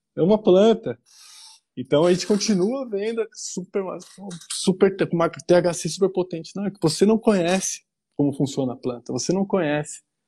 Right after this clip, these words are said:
os limites de T H C, como eles são, como eles não são. E tem-se a ideia ainda do prensado, aquela coisa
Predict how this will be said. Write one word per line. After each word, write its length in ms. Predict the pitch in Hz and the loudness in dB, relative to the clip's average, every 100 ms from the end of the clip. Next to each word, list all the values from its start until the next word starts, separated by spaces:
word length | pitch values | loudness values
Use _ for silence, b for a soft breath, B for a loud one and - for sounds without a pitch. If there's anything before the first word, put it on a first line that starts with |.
| _ | _
os 100 | 131 | 2
limites 340 | 123 131 131 131 | 4 6 4 2
de 160 | 123 | -2
T 80 | - | -2
H 180 | 123 123 | -4 -4
C, 320 | - 135 139 | -4 -2 -2
como 220 | 135 123 | -4 -6
eles 180 | 120 120 | -6 -8
são, 240 | - 135 131 | -6 -6 -6
como 140 | 127 | -6
eles 60 | 120 | -6
não 60 | |
são. 300 | 120 - - _ _ _ _ _ _ - | -6 -10 -12 _ _ _ _ _ _ -2
E 360 | 113 110 110 110 | 2 4 4 4
tem-se 260 | 131 143 175 | 4 6 4
a 40 | |
ideia 320 | 170 139 175 165 | 6 6 4 2
ainda 240 | 165 180 | -2 -6
do 100 | 180 | -6
prensado, 680 | 196 208 - 185 170 185 135 | -10 -12 -10 -6 -4 -4 -6
aquela 260 | 127 151 151 | -10 -10 -10
coisa 540 | - 143 160 165 | -8 -4 -2 -2